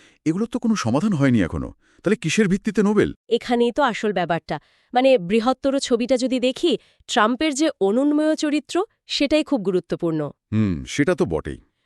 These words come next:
Speaker 2: বিভিন্ন বিশ্লেষণও এটাই বলা হচ্ছে, উনি আজ যা বলছেন, কাল তার উল্টোটা বলতে পারেন। নিজের স্বার্থটাই আসল।
Speaker 1: তাহলে এই পরিস্থিতিতে ভারতের কি করা উচিত? মানে, কিছু পরামর্শ আসছে কি?
Speaker 2: হ্যাঁ,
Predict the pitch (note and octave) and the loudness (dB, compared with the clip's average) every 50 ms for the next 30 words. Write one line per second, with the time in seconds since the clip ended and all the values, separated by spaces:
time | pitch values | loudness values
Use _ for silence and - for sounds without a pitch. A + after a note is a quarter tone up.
0 | _ A3 C4+ D#4 B3+ F4 G4 G#4 G4 C4+ C#4+ C4 - D#4 D#4+ D4+ - E4 E4 E4+ | _ 0 2 2 4 4 4 4 4 2 0 0 0 0 -2 0 0 0 2 2
1 | F4+ C#4+ B3 - C#4 C4+ C4 G#3 G3 F#3 G3 G3+ G3 G3+ F3 - - - F#3 D#3 | 2 2 2 4 2 2 2 2 2 2 2 2 0 -2 -4 -4 -4 -4 -2 -4
2 | - _ _ _ _ _ - A#3+ A#3+ C4 C4 - - F#3 G3+ A3 G3 G3 F#3 C4 | -4 _ _ _ _ _ -4 -2 0 0 0 2 2 2 2 2 0 0 0 2
3 | C4 G#3 A3+ A#3+ A#3+ - - D4 D#4 D#4 - _ _ _ _ - B3+ C#4+ D4+ - | 2 4 4 4 4 4 2 0 0 0 -2 _ _ _ _ 0 2 2 2 2
4 | D#4+ D#4 - - B3+ C4+ B3+ G#3+ B3+ G#3+ A3 G3+ F3 F#3 F3+ D#3+ - F#3 - E3+ | 2 0 0 0 0 0 2 2 2 2 2 0 2 0 0 0 0 0 0 0
5 | D#3+ D#3+ D3+ D3+ - _ _ _ _ - A3+ B3 C4+ A3+ D4 D#4+ D4+ - - - | 0 0 -4 -6 -8 _ _ _ _ 0 2 2 2 2 2 0 0 0 0 0
6 | G#3 G3+ - - A#3+ A3 A#3+ A3+ G3 E3+ E3 - - - D#3+ D3 C#3+ - _ _ | -2 -2 0 -2 0 2 4 4 2 2 0 -2 -4 -4 -4 -4 -6 -10 _ _
7 | _ F#2+ F#2 G#2 A#2 B2 - G#2 A#2+ B2 B2 - C3 C3 C3 B2+ - - - B2+ | _ -4 -2 0 0 0 0 0 0 0 0 0 -2 -4 -4 -6 -8 -12 -14 -14
8 | B2+ C3 C#3+ C#3 G2 D2 D#2+ F2+ G#2+ G#2 - C#3+ C3+ B2+ - D#3+ D#3 - D3 C3+ | -8 -4 -2 -2 -2 -2 -2 -4 -2 -2 -2 -2 -2 -2 -6 -6 -2 0 2 4
9 | B2 A#2 G#2+ - - E2 D2 - _ _ _ _ _ - F2 F#2 F#2 E2+ D2+ - | 4 4 2 0 -2 -4 -6 -6 _ _ _ _ _ -4 -2 0 0 -2 -4 -8
10 | _ _ - F2+ - - G2+ - F2 F2+ G#2 B2 C#3 C#3 B2 - - B2 F#2 - | _ _ -10 -8 -8 -6 -6 -2 0 0 2 2 2 0 0 0 0 0 0 0
11 | - - - C#3+ - - D3 - - _ _ _ _ _ _ _ - - C#4 B3+ | -6 -10 -12 -12 -8 -6 -6 -6 -8 _ _ _ _ _ _ _ -4 0 0 2
12 | G#3+ D#3+ | 0 0